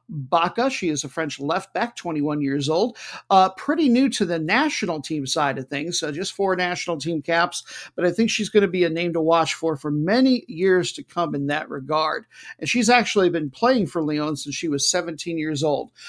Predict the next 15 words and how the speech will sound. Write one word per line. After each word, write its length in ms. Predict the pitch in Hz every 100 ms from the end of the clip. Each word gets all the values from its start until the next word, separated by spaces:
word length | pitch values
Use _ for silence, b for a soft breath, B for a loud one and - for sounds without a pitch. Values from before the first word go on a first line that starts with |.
| B
We 120 | - 214
do 160 | 320
have 220 | 330 233
one 280 | 175 220 262
other 240 | 226 208 214
U 240 | 175 208
S 160 | 190 147
A 80 | 190
connection 540 | 185 175 185 - 170
that 100 | 156
I 80 | 160
wanna 200 | 170 208
make 240 | 175 165 135
mention 520 | 151 165 156 - 143
of. 280 | 143 160